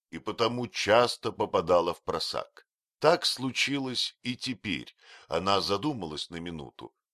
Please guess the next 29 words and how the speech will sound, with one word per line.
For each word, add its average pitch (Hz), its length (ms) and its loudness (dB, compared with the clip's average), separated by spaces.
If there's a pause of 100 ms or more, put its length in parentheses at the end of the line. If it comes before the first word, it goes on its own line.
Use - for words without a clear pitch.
(140)
Потом 95 380 -4
ее 87 260 -4
лицо 87 340 -6
просветлело, 85 920 -6 (100)
и 101 140 0
она 95 280 6
сказала, 113 600 2
что 120 340 -2
сделает 95 800 -2
это 80 240 -4
для 78 180 -8
меня. 82 340 -10 (600)
Я 73 280 2
подумал, 90 640 -6 (100)
откуда - 720 -6
могла 95 460 -2
она 82 200 -4
знать 80 600 -6
о 104 100 4
фотографии, 69 1000 -6 (220)
но 110 160 2
она 120 220 4
не 123 120 -4
дала 127 340 4
мне 80 200 -6
времени 98 460 -2
долго 92 360 -2
раздумывать. 71 760 -6 (220)
Оглянувшись, 78 800 -8